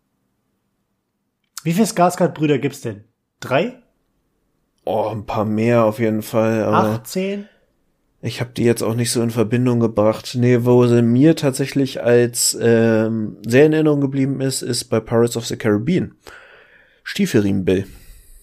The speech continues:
Speaker 1: Das ist der Papa. Genau. Dann gibt
Speaker 2: Das
Speaker 1: es
Speaker 2: ist auch der, den ich meine.
Speaker 1: Okay, okay, okay. Das ist doch der Papa. Dann gibt es hier Pennywise von S. Das ist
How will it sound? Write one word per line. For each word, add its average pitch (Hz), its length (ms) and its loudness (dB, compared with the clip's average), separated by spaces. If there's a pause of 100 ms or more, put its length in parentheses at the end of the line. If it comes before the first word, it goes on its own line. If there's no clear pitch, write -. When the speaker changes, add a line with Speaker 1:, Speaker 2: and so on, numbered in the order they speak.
(640)
Speaker 1:
Das 156 160 -2
ist 208 180 -2
der 226 100 2
Papa. - 580 -6 (240)
Genau. 123 440 2 (360)
Dann 156 260 2
gibt 175 160 2
Speaker 2:
Das 120 120 4
Speaker 1:
es 123 40 4
Speaker 2:
ist 117 140 2
auch 120 160 4
der, 120 180 4
den 117 120 2
ich 113 120 -4
meine. 101 340 -2 (140)
Speaker 1:
Okay, 135 320 -4
okay, 117 240 -8
okay. 110 360 -10 (340)
Das 156 160 0
ist 175 100 -10
doch 233 80 2
der 220 120 0
Papa. 131 400 -4
Dann 147 320 0
gibt 165 200 -6
es 160 120 -4
hier 127 220 0
Pennywise 170 640 0
von 123 180 -6
S. 165 380 -2
Das 135 200 -8
ist - 240 -14